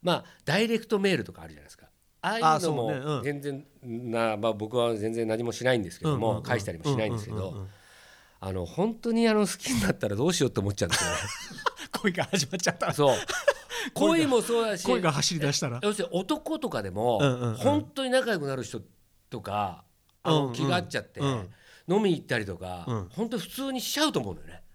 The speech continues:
Speaker 1: 今、ほら、インスタやってるメンバー、
Speaker 2: うん。
Speaker 1: カメラマンの、
Speaker 2: うんうんうん。
Speaker 1: まあ、あの、金さんとか、
Speaker 2: うんうんうん。
Speaker 1: イラストレーター諸岡さんとかもそうなんだけど、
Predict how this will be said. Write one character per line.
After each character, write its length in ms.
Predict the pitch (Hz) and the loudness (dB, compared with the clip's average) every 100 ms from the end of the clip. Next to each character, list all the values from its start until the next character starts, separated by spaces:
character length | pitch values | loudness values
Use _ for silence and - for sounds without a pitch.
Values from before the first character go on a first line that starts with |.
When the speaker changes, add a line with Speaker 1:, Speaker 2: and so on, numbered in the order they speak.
| _ | _
Speaker 1:
今、 200 | - 220 | -4 0
ほ 100 | 151 | 2
ら、 60 | 127 | 2
イ 120 | 160 | 2
ン 80 | 233 | 0
ス 60 | - | 0
タ 60 | |
や 100 | 226 | -2
っ 40 | 220 | -2
て 180 | - 208 | -4 2
る 280 | 214 135 123 135 104 | 2 2 0 -2 2
メ 120 | 175 | 4
ン 80 | 175 | 4
バ 100 | 123 | 2
ー、 20 | |
Speaker 2:
う 20 | |
ん。 0 | |
Speaker 1:
カ 120 | - 139 | 2 2
メ 80 | |
ラ 100 | 151 | 2
マ 140 | 143 113 | 0 -2
ン 80 | 98 | -4
の、 180 | 98 139 | -4 -2
Speaker 2:
う 40 | |
ん 20 | |
う 40 | 135 | -2
ん 260 | 110 101 | -2 -6
う 20 | 113 | -6
ん。 40 | |
Speaker 1:
ま 80 | 104 | -6
あ、 100 | 98 | -6
あ 40 | |
の、 120 | 92 | -10
金 200 | 92 127 | -4 -2
さ 120 | 113 98 | -2 -4
ん 60 | |
と 100 | - | -6
か、 100 | 95 | -2
Speaker 2:
う 60 | 156 | 2
ん 80 | 131 | 2
う 20 | |
ん 40 | 113 | 2
う 20 | |
ん。 20 | |
Speaker 1:
イ 20 | |
ラ 80 | 117 | 0
ス 60 | 107 | 0
ト 80 | 120 | -2
レ 40 | |
ー 20 | |
タ 60 | 95 | 0
ー 40 | |
諸 160 | 98 117 | 0 0
岡 140 | 113 | 0
さ 80 | 117 | -2
ん 20 | |
と 60 | 107 | -4
か 20 | |
も 60 | 87 | -2
そ 100 | 110 | -2
う 20 | |
な 60 | 90 | -2
ん 40 | |
だ 40 | |
け 60 | 85 | -6
ど、 180 | 98 | -6